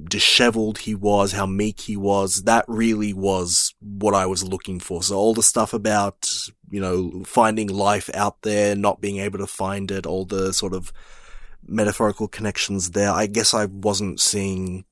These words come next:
a lot of those, even though, as we've said multiple times this episode, on paper, all of that sounds interesting, but just for me, I just, I just wasn't getting any of that.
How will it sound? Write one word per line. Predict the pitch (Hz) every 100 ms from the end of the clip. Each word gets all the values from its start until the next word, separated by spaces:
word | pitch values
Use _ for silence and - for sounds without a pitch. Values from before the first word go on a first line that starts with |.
| -
a |
lot | 101 98
of | 98
those, | 101 95 98
even | 127 127 120
though, | 123 117 101
as | 104 -
we've | 104 101
said | - 95
multiple | 95 92 - 98
times | 95 90
this | 98 -
episode, | - - - 98 95 101 - - -
on | 113 117 107
paper, | 123 113 107
all | 95 104 104
of | 95
that | 104 -
sounds | - 104 95 -
interesting, | 113 107 101 - - 95 95
but | 101 87
just | 107 - -
for | 110
me, | 101 104 95 92 98 104 98 _ -
I | 101
just, | 98 95 - - -
I | 101
just | 98 -
wasn't | 98 92 95 92
getting | 95 90 90 90 90 _ _ _ -
any | 92 90
of | 87
that. | 87 80 -